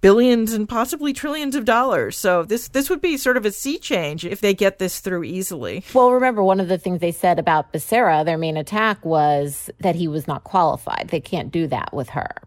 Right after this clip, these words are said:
Speaker 2: because she's clearly one of the most qualified, you know, nominees for C M S administrator that there is. So what are they going to hang her up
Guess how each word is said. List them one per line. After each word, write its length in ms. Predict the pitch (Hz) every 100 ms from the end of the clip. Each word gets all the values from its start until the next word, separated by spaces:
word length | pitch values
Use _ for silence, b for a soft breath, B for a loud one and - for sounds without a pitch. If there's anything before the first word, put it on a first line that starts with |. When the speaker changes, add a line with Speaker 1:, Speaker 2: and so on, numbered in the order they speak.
| -
Speaker 2:
because 380 | 143 160 135
she's 380 | - 165 143 -
clearly 440 | - - 202 180 175
one 200 | 165 160
of 100 | 156 - -
the 160 | 147
most 480 | 175 160 156 151 -
qualified, 880 | - 170 151 151 - 139 131 120 117 _ _
you 140 | 185
know, 60 | 143
nominees 800 | 147 143 156 170 170 151 151 -
for 360 | - 165 151
C 200 | 156 -
M 100 | 147
S 160 | 147 139
administrator 680 | 143 127 143 - 135 135 131
that 180 | 123
there 420 | 104 135 113 50 53
is. 220 | - -
So 540 | - - 170 156 151 -
what 220 | 175 175
are 100 | 170
they 140 | 160 151
going 220 | 147 143
to 40 |
hang 260 | 143 139 143
her 120 | 147
up 160 | 151